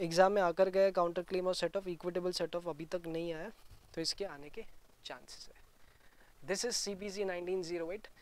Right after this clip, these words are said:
एक अच्छी speed में मैंने पूरा का पूरा chapter cover किया। देखो ये video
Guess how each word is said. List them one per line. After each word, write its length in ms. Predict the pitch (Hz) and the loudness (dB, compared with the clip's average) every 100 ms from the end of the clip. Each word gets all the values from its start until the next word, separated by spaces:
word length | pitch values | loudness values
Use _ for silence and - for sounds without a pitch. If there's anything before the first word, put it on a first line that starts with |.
| - - | -20 -12
एक 200 | 160 - - - - - 185 | -12 -10 -16 -18 -20 -8 -6
अच्छी 380 | - - 226 | -2 -2 -2
speed 360 | 220 - 202 180 | -4 -6 -4 -2
में 100 | 190 | -2
मैंने 220 | 190 180 | -2 -4
पूरा 240 | 175 175 165 | -4 -4 -4
का 120 | 175 | -8
पूरा 180 | 170 175 | -8 -8
chapter 320 | 156 - 175 | -8 -10 -10
cover 280 | 151 143 147 | -8 -8 -10
किया। 220 | 160 190 - - - - | -12 -14 -16 -20 -20 -6
देखो 220 | 185 208 170 - - - - | -2 -2 -2 -12 -20 -20 -6
ये 120 | 165 196 | 0 0
video 480 | 151 160 175 233 | 0 -4 2 2